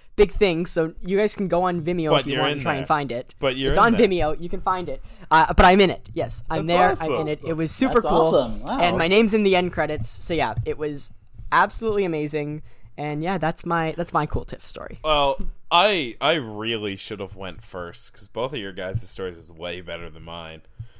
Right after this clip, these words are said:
Speaker 1: Aw, I'm
Speaker 2: So,
Speaker 1: sorry, Noah.
Speaker 2: so I didn't know tiff, um, was happening on the day, and it was, like, the first weekend before, um, like, school had only been open for a week, so things hadn't really gotten serious.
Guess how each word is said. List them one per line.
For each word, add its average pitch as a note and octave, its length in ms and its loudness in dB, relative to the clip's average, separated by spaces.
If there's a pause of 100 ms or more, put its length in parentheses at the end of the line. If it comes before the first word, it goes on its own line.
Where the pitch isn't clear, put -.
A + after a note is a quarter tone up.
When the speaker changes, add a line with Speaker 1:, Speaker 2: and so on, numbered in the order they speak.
(220)
Speaker 1:
Aw, B2 380 -2
I'm C3 60 -12
Speaker 2:
So, B2+ 60 -6
Speaker 1:
sorry, F3 440 8
Noah. C#3 220 -12 (200)
Speaker 2:
so G#3+ 160 2
I B3+ 60 6
didn't C4 200 4
know D3+ 240 6
tiff, - 560 -4 (100)
um, A2 480 -2
was A#2 200 -10
happening B2+ 580 -2
on A#2+ 220 -6
the G#2+ 80 -4
day, G#2+ 540 -4 (180)
and A2 340 -4
it A#2 40 -6
was, A#2+ 220 -8
like, B2 460 -2
the B2+ 100 -4
first D#3+ 440 -6
weekend A#2 640 -6
before, G#2+ 680 -4
um, G2+ 540 -4 (100)
like, A#2+ 180 -2
school - 260 -6
had B2+ 240 -4
only C3 200 -6
been A#2+ 140 -6
open A2 220 -6
for A2+ 200 -6
a G2+ 60 -6
week, G2+ 320 -12
so - 160 -10
things G#2+ 280 -10
hadn't G2+ 240 -8
really G2 200 -6
gotten F#2+ 240 -8
serious. G#2+ 540 -6